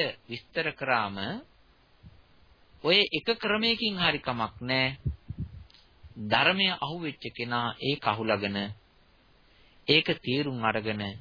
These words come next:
එතනින් එයාගේ හිත විසංඛාර ස්වභාවයට පත් කරගන්න. ඔන්න ඔය පරමාර්ථය තමයි මේ, මේ දේශනාවල්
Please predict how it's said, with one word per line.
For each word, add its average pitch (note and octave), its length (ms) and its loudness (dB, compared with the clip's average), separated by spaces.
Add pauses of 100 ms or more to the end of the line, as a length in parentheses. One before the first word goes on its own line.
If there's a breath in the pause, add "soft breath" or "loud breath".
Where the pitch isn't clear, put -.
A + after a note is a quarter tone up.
(1040)
එතනින් E3+ 460 4
එයාගේ C3+ 720 4 (1120)
හිත - 340 -2 (1300)
විසංඛාර E3+ 840 2
ස්වභාවයට C3+ 580 -4
පත් - 240 2
කරගන්න. - 400 -8 (1400 soft breath)
ඔන්න F#3+ 200 4 (180)
ඔය E3+ 180 6 (100)
පරමාර්ථය E3+ 840 2
තමයි C3 640 2 (1120 soft breath)
මේ, B2+ 640 2
මේ D3+ 260 2
දේශනාවල් D3 1040 4